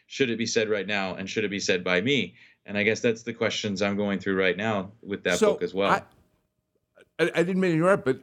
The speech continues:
Speaker 2: I guess I had a misunderstanding. I was under the impression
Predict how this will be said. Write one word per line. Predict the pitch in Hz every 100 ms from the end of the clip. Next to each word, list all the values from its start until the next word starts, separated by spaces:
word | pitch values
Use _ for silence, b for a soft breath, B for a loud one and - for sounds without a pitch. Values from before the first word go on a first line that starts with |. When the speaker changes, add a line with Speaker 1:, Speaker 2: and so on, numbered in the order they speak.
| -
Speaker 2:
I | 135 151
guess | 107 135 131 135
I | 123
had | 117 120
a |
misunderstanding. | 110 117 - 107 98 - 156 156 160 82 87 110
I | 117 151
was | 143 117
under | 117 107
the | 101
impression | 98 - 135 143 113 165 180